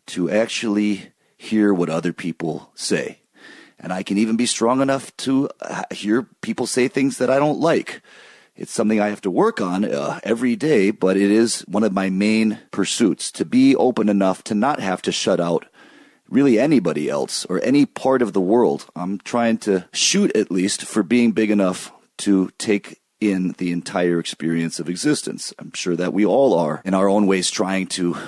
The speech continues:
reach that level. And it may be impossible, but we're going for it. And I must say, I really was completely surprised at how gracious, how supportive, how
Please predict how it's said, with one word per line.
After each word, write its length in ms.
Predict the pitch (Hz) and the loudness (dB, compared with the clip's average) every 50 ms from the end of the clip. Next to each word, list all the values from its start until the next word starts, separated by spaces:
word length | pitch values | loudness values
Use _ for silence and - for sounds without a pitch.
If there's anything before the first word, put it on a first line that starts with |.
| - - | -14 -6
reach 280 | - 92 95 - - | -4 -4 -2 -2 -2
that 180 | - 92 85 78 | -2 -2 -2 -2
level. 260 | 85 82 78 82 - - - _ | -4 -4 -4 -6 -8 -10 -8 _
And 80 | - 185 | -2 0
it 80 | 196 165 | 0 2
may 120 | 180 180 | 2 2
be 120 | 123 147 | 4 4
impossible, 600 | 135 117 104 107 123 131 143 - - 156 156 165 | 4 4 2 2 2 2 2 0 0 -2 -2 0
but 280 | - 113 113 104 - _ _ _ _ _ _ _ | 2 2 0 0 -2 _ _ _ _ _ _ _
we're 160 | - 135 147 | -6 -6 -2
going 300 | 120 147 160 175 160 131 | 0 2 4 4 4 2
for 240 | - - 85 85 85 | 0 0 -2 -2 -2
it. 80 | 80 - - _ | -4 -6 -10 _
And 80 | - - | -4 -2
I 40 | |
must 220 | 151 170 185 175 - | 0 0 0 0 0
say, 180 | - 165 131 | 2 2 4
I 80 | 123 113 | 4 4
really 500 | 127 127 139 147 143 143 147 143 135 127 | 4 4 4 6 6 6 4 4 2 -2
was 460 | - - 87 107 107 107 107 - - - _ _ - | -4 0 2 4 4 4 2 0 -4 -12 _ _ -8
completely 480 | - 117 98 - 139 147 135 131 165 | -6 -6 -4 -2 0 0 2 2 0
surprised 800 | 151 - 160 - - - 98 92 90 90 85 82 80 - - - - _ _ - - - - _ _ _ _ _ - | 0 -2 -4 -4 -2 0 2 2 2 0 0 -2 -2 -4 -8 -12 -18 _ _ -20 -20 -20 -20 _ _ _ _ _ -6
at 140 | - 92 90 | -4 -4 -2
how 280 | 92 107 107 107 104 | -2 0 2 2 0
gracious, 880 | 98 - - 95 107 113 139 131 - - 131 151 135 - - - - - _ _ _ _ _ _ | 0 0 0 2 4 4 4 2 0 0 0 0 0 -2 -6 -8 -10 -14 _ _ _ _ _ _
how 320 | _ - 101 98 95 92 85 | _ -4 -2 0 0 0 -2
supportive, 920 | - - - - - - - 101 117 123 123 131 123 123 131 117 - - - _ _ _ _ _ _ _ | -2 -4 -4 -6 -6 -2 0 2 4 4 6 6 4 4 4 0 -4 -14 -20 _ _ _ _ _ _ _
how 540 | _ - 101 101 101 98 98 98 98 - - | _ -6 -4 0 0 2 2 2 0 -2 -6